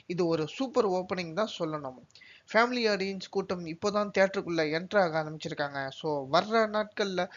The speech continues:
வசூல் இன்னும் பீக்ல போக போகுது.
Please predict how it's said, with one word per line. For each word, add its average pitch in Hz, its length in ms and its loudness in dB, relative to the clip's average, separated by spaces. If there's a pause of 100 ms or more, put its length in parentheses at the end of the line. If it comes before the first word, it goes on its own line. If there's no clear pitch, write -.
(200)
வசூல் 185 440 0
இன்னும் 233 380 -4
பீக்ல 196 380 -2
போக 165 320 0
போகுது. 143 460 -4